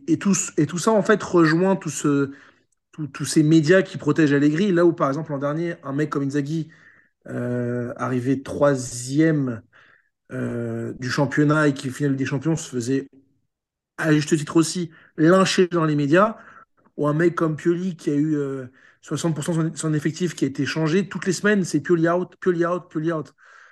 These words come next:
Et là, on a un mec comme, euh, voilà, comme Allegri, où t'as son ancien, euh, mentor Galleone, qui a une petite rubrique sur, sur son, sur Allegri tous les lundis matins sur Dello Sport, et qui passe du vernis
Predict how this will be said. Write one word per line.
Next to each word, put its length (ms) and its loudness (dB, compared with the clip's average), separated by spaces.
Et 80 -4
là, 160 2
on 120 2
a 40 2
un 140 0
mec 200 -2
comme, 180 -4
euh, 180 -6
voilà, 180 0
comme 160 -4
Allegri, 360 0
où 100 4
t'as 160 -4
son 180 -6
ancien, 520 -4
euh, 60 -2
mentor 520 -2
Galleone, 640 2
qui 80 0
a 40 6
une 80 2
petite 220 -6
rubrique 380 2
sur, 300 0
sur 160 -6
son, 260 -4
sur 400 0
Allegri 480 2
tous 140 -2
les 100 0
lundis 240 0
matins 300 0
sur 120 -14
Dello 380 -4
Sport, 420 0
et 80 0
qui 160 -2
passe 240 2
du 80 -2
vernis 480 4